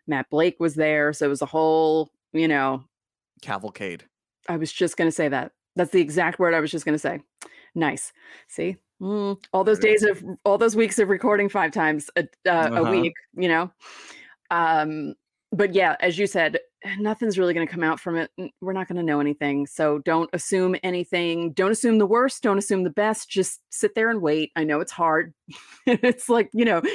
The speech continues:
Speaker 1: you wanna know what's gonna happen because you know the Yankees really need this guy. And, you know, they're pulling out all the stops. And if they don't get him, they tr-, you know, they did what they needed to do, which is what you want them to do, right? So
Speaker 2: Yeah.
Speaker 1: Yeah.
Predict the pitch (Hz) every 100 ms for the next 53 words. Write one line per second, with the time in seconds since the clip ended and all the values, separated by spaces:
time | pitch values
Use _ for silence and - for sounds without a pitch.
0 | 262 208 226 233 247 226 220 - 202 208
1 | 180 180 170 170 165 175 170 175 170 165
2 | 165 156 170 160 160 151 160 - 156 151
3 | 147 127 _ 160 151 151 139 185 180 175
4 | 196 202 285 285 269 247 214 - 185 143
5 | 147 139 139 156 170 220 233 240 220 _
6 | _ _ _ _ _ _ - 196 - -
7 | - 202 147 147 - _ - 240 214 269
8 | 220 214 185 180 170 165 170 143 - -
9 | _ _ _ _ 202 214 233 151 180 226
10 | 220 220 180 185 180 - 160 147 143 127
11 | 120 - _ _ _ _ _ 170 139 -
12 | _ _ - 131 135 - _ _ 104 -
13 | _ _ _ _ _ -